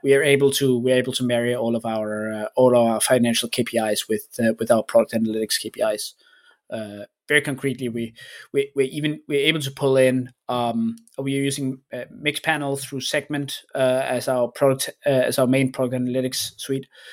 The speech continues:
Uh, and we're a-, and we're then using ChartMogul on top as,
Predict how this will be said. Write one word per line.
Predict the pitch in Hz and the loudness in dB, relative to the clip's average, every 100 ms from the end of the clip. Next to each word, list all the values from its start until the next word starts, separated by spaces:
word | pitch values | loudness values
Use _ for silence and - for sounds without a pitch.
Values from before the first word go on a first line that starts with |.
| - - | -10 0
Uh, | 131 135 | 0 2
and | 139 135 | 0 2
we're | 143 | 2
a-, | 151 143 - | 2 0 0
and | 135 | 0
we're | 135 139 | 2 2
then | 139 139 | 2 2
using | 135 131 135 | 0 -2 -4
ChartMogul | 127 131 123 131 127 123 127 127 - | -2 -2 2 4 4 4 4 2 0
on | 123 | 0
top | - 127 120 - | 4 4 4 2
as, | 123 117 - | 0 2 -2